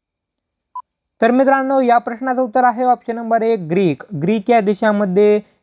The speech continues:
एक सुद्धा न्यूज चॅनल म्हणजेच बातम्यांचे चॅनल नाही. तिसरा प्रश्न आहे,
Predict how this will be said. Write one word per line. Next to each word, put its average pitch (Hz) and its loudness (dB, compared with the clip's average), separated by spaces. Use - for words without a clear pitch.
एक 233 2
सुद्धा 214 0
न्यूज 185 -4
चॅनल 175 0
म्हणजेच 180 0
बातम्यांचे 185 -2
चॅनल 151 0
नाही. 135 -4
तिसरा 240 2
प्रश्न 240 -6
आहे, 220 0